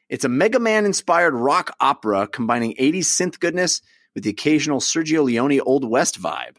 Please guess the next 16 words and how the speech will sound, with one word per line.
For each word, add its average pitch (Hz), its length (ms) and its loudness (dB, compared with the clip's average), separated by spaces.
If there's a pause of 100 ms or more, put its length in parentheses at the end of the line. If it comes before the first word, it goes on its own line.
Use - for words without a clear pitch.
(200)
low 131 160 2
funk, 135 420 -2
lo-fi 127 540 0
punk, 240 500 0 (540)
and 120 420 2
numerous 220 480 2
other 143 220 4
influences 123 600 -2
from 104 160 -6
bands 101 320 -4
like 82 160 -8
Queen, 156 300 0
Styx, - 400 -4
and 120 220 -8
Iron 98 320 -4
Maiden. 113 360 -2